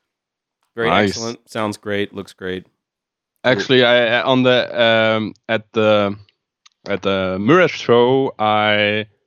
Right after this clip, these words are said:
Speaker 2: bought the Live in Carthage D V D.
Speaker 1: Ah.
Speaker 2: Yeah, I, uh, I, w-,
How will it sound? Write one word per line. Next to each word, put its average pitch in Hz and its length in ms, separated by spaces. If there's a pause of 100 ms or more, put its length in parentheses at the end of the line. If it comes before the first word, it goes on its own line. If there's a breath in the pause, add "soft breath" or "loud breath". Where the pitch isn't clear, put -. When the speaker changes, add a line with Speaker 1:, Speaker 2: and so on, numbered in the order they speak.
(120)
Speaker 2:
bought 127 360
the 110 80
Live 101 360
in 90 160
Carthage 87 720
D 92 160
V 82 120
D. 76 400 (220)
Speaker 1:
Ah. 202 320 (3750)
Speaker 2:
Yeah, 95 220
I, 98 100 (220)
uh, 113 60
I, 98 220
w-, 135 160